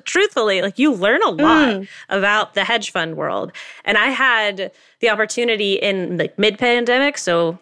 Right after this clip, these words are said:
Speaker 1: was that, like, circa seventeen years ago or so, to write a series about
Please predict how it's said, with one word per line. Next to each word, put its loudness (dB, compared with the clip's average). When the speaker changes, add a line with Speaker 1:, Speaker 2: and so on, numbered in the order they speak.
Speaker 1:
was -2
that, 2
like, 2
circa 2
seventeen -2
years 0
ago 0
or 2
so, 0
to 4
write 0
a 0
series 0
about 0